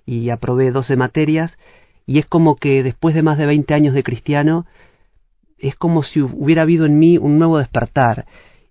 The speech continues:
Y, y sentí como la necesidad de comunicar todo eso que aprendí y que para mí, siendo aún graduado de un seminario de teología, donde estudié siete años, casi setenta materias,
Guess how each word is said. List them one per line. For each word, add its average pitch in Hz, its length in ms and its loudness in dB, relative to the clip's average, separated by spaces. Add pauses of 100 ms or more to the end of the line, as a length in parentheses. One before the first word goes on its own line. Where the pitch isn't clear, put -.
Y, 131 340 -4
y 120 60 -4
sentí 143 340 0
como 139 640 2
la 131 140 0
necesidad 139 520 0
de 175 100 0
comunicar 147 560 0
todo 156 160 -4
eso 151 200 -4
que - 80 -4
aprendí 139 600 -2
y 143 140 -8
que 135 160 -2
para 131 280 0
mí, 196 320 2 (260)
siendo 175 380 2
aún 175 180 4
graduado 160 580 2
de 131 80 0
un 139 140 0
seminario 135 520 0
de 120 60 -2
teología, 151 640 -2 (360)
donde 120 200 -4
estudié 127 420 -2
siete 143 360 -2
años, 156 420 4
casi 135 280 -4
setenta 156 460 -2
materias, 160 640 -2